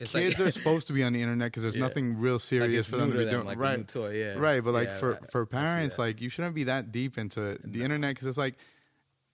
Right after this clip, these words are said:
Speaker 2: uh, don't, you should have bigger things to worry about than,
Speaker 1: No, I agree.
Speaker 2: than the internet.
Speaker 1: I
Speaker 2: You know what I
Speaker 1: agree.
Speaker 2: mean?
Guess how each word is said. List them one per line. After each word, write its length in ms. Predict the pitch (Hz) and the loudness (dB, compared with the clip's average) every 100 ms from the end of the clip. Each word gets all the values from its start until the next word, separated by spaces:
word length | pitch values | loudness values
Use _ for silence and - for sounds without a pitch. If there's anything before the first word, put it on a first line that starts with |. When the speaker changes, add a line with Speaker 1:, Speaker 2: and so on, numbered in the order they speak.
| _ _ - | _ _ -8
Speaker 2:
uh, 100 | 120 | -6
don't, 300 | 123 135 131 | -2 -2 -2
you 160 | 147 | -2
should 160 | 151 180 | 0 0
have 200 | 170 127 | 0 2
bigger 240 | 143 143 | 2 2
things 280 | 139 143 139 | 0 0 -2
to 80 | 123 | -2
worry 240 | 110 143 156 | 0 2 2
about 300 | 113 107 104 | 0 -2 -4
than, 220 | 107 107 | -6 -6
Speaker 1:
No, 140 | 156 135 | -4 -2
I 180 | 135 | 0
agree. 240 | 147 156 120 | -2 -2 -2
Speaker 2:
than 140 | 117 | -2
the 120 | 113 | 0
internet. 380 | 131 131 101 - | -2 -2 -4 -6
Speaker 1:
I 60 | 110 | -4
Speaker 2:
You 60 | 120 | -2
know 100 | 123 | 0
what 60 | |
I 20 | 123 | -2
Speaker 1:
agree. 100 | 120 | -2
Speaker 2:
mean? 220 | 123 | -4